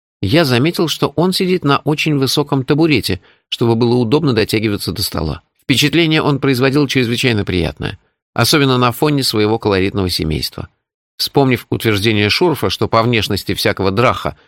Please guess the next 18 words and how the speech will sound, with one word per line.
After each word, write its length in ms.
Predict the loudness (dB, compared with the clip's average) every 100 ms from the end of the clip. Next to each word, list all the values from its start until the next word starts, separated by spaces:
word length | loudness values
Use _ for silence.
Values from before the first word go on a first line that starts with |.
| _ _ -2
можно 380 | 2 4 2 0
судить 360 | 0 0 0
о 40 | 2
его 220 | 2 2
нраве, 340 | 2 2 2
я 180 | 2 2
решил, 320 | 0 0 -2
что 200 | -2 -4
с 100 | -2
этим 260 | -2 -2 0
дедушкой 480 | 0 -2 -2 -4 -4 _ _ -4
наверняка 540 | 2 2 2 0 0
можно 320 | 0 0 0 0
иметь 220 | 0 -2
дело. 320 | -2 -4 -6 _ _ _ _ _ _ _ -4
Зато 360 | 0 2 2
напротив 460 | 2 2 0 0 -2
старичка 600 | 0 0 0 -2 -2